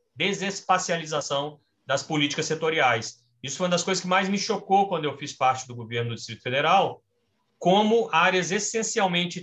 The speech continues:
territoriais, como saúde e educação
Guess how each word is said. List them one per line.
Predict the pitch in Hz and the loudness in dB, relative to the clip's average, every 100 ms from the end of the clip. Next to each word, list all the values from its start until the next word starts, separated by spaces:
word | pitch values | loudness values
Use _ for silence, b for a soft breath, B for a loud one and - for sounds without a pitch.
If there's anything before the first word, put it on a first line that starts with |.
| - | -4
territoriais, | 180 175 175 175 147 143 147 | -2 0 -2 0 4 4 2
como | - 139 | -4 -8
saúde | - 151 147 165 | -2 0 0 -4
e | 156 | -8
educação | 147 147 156 147 175 190 | -4 -4 -2 -2 -2 -6